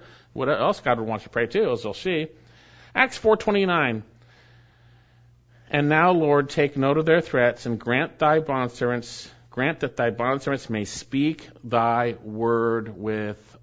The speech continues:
all confidence." The new church knew it was about God's word going out. And then verse thirty-one of Acts four,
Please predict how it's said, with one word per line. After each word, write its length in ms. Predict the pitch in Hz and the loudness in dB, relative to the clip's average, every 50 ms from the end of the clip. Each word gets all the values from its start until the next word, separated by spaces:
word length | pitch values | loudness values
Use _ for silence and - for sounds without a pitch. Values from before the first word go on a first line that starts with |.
| _ | _
all 600 | - 104 104 101 98 98 98 98 95 95 95 - - _ | -4 -4 -2 -2 -2 -2 -2 -4 -4 -6 -8 -12 -18 _
confidence." 840 | - - - - 101 95 92 90 - - 90 85 82 - - - | -18 -16 -10 -6 -4 -4 -4 -4 -8 -12 -14 -14 -16 -18 -20 -12
The 80 | - 120 | -6 -4
new 160 | 117 123 131 | -2 -2 -2
church 340 | 127 - - 131 110 - - | -2 -2 -2 -2 -2 -2 -4
knew 240 | 113 110 120 123 123 | -2 -2 0 0 0
it 60 | 110 | -2
was 160 | 95 107 101 | -4 -6 -6
about 280 | 104 95 101 98 101 95 | -6 -6 -6 -8 -8 -8
God's 280 | 107 101 98 98 95 | -6 -6 -6 -6 -6
word 220 | 98 98 98 92 85 | -8 -8 -8 -8 -6
going 240 | 98 92 92 92 90 | -6 -6 -6 -6 -8
out. 320 | 85 87 - - - - _ _ _ _ _ _ _ _ _ _ _ _ _ _ _ _ _ _ _ _ _ _ _ _ _ _ _ _ _ _ _ - - _ _ - | -10 -14 -18 -20 -20 -20 _ _ _ _ _ _ _ _ _ _ _ _ _ _ _ _ _ _ _ _ _ _ _ _ _ _ _ _ _ _ _ -20 -20 _ _ -4
And 100 | 123 117 | -2 0
then 140 | 127 123 | 0 0
verse 260 | 113 123 127 120 - - | 0 0 -2 -2 -2 -2
thirty-one 380 | 139 131 131 127 127 127 127 | 0 0 0 0 0 0 0
of 80 | 120 120 | 2 2
Acts 240 | 117 117 117 - - | 2 2 0 -2 -8
four, 480 | - - 117 113 117 117 113 113 110 | -8 -6 -2 0 2 2 2 0 -2